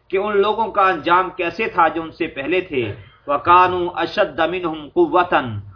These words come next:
وہ ان سے قوت میں زیادہ سخت تھے۔ وَمَا كَانَ اللَّهُ لِيُعْجِزَهُ مِنْ شَيْءٍ فِي السَّمَاوَاتِ وَلَا فِي الْأَرْضِ، اور اللہ کو کوئی چیز بھی آسمانوں اور زمین میں عاجز کرنے والی نہیں ہے۔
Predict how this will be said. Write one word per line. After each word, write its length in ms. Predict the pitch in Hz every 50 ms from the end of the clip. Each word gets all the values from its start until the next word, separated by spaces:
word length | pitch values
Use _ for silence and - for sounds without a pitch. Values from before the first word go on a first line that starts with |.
| _ _ -
وہ 160 | 185 190 185
ان 80 | 180 165
سے 220 | - - 175 156
قوت 480 | - - - 180 185 185 196 185 - -
میں 120 | 156 151
زیادہ 380 | 131 131 147 151 147 143 127 120 - - -
سخت 320 | 190 190 - - _ _
تھے۔ 260 | - 151 131 117 101 101 - - _ -
وَمَا 280 | 151 151 156 170 180 180 165
كَانَ 220 | 170 175 175 180 180
اللَّهُ 380 | 175 175 180 180 180 170 170
لِيُعْجِزَهُ 840 | 165 160 160 196 226 214 196 175 185 185 196 196 196 180 190 190 185
مِنْ 180 | 185 190 175
شَيْءٍ 280 | 165 - 202 214 202 208
فِي 160 | 196 - 196 185
السَّمَاوَاتِ 600 | - - 190 180 180 180 180 190 196 196 190 175
وَلَا 240 | 170 170 160 160 156
فِي 140 | 151 - 156
الْأَرْضِ، 380 | 151 - 151 160 151 - 104 101 - - - _ _ _ _ _ _ _
اور 140 | - 165 175
اللہ 240 | 185 196 202 214 202 -
کو 100 | 185 202
کوئی 220 | 196 - 208 202 185
چیز 260 | 190 196 208 190 175
بھی 200 | 175 185 196 190
آسمانوں 480 | 175 - - 160 180 190 185 185 185
اور 140 | 180 175 160
زمین 420 | 139 139 147 156 180 185 175 170 165
میں 80 | 160
عاجز 480 | 151 165 156 170 180 170 190 185 185 -
کرنے 280 | - 165 156 156 160
والی 300 | 156 147 147 151 151 147
نہیں 300 | 139 127 131 165 180 151
ہے۔ 300 | 135 127 113 101 - -